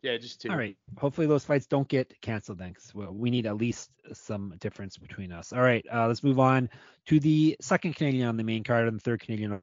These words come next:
Speaker 2: overall on, on the card. Heavyweights, Tanner Boser is back. Heavyweights, Rodrigo Rodrigo, sorry, Nascimento is back. Uh,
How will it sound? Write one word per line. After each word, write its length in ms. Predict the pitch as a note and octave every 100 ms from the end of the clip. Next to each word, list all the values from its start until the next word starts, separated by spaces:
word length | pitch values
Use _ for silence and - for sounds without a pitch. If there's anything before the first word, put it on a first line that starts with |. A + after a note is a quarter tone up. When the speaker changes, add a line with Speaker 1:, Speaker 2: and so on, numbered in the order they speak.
| -
Speaker 2:
overall 420 | F#2+ G#2 G2 G2
on, 100 | F2
on 120 | F#2+
the 80 | F#2+
card. 360 | - C#3 C#3 B2 - - - _ -
Heavyweights, 540 | F#3+ G#3+ G#3 E3+ -
Tanner 260 | - F3+ F3
Boser 420 | E3 F3 F#3 C#3+
is 100 | A#2+
back. 440 | C3+ A#2+ F#2+ - _ _ _
Heavyweights, 500 | F3 F#3+ F#3+ C3 -
Rodrigo 580 | A#2 A2+ A#2+ B2+ C3+ C3+ - _ -
Rodrigo, 560 | D3 C3+ C#3+ A#2+ G#2+ G#2
sorry, 340 | - G#2+ G#2+ - _
Nascimento 560 | B2 C3 C#3+ D3 D3+ A#2+
is 80 | -
back. 360 | G#2+ F#2+ -
Uh, 80 | G2+